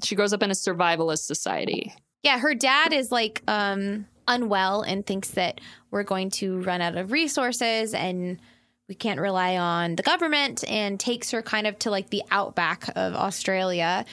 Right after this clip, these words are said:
Speaker 2: and sets up, like, a group of people. You don't, this is all just through her explaining very <laughs> briefly why she's good at what she is doing. And she's like, "Yeah, so I, I left to the U S when I was fifteen, but not before my dad taught me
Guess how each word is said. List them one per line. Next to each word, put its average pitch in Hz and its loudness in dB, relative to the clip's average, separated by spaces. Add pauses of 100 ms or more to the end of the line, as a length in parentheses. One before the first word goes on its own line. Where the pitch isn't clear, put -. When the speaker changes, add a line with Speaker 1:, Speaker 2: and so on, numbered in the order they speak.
(380)
Speaker 2:
and 208 -2
sets 208 -2
up, 196 -2
like, 180 -2
a 160 0
group 196 -4
of 196 -6
people. 285 0
You 220 -2
don't, 269 -2 (140)
this 262 -4
is 220 -4
all 214 4
just 208 -4
through 190 0
her 170 -2 (100)
explaining 185 -2
very 190 2
<laughs> - -
briefly 247 0
why 247 2
she's 254 0
good 254 2
at 196 2
what 226 0
she 196 0
is 202 0
doing. 254 2 (680)
And 233 0
she's 254 0
like, 247 0
"Yeah, 240 4
so 240 2
I, 233 2 (220)
I 214 2
left 247 0 (220)
to 247 -2
the 220 2
U 214 0
S 240 0
when 202 -2
I 190 0
was 190 -2
fifteen, 311 -2
but 180 -2
not 190 -2
before 220 -2
my 202 0
dad 185 0
taught 180 -2
me 175 -2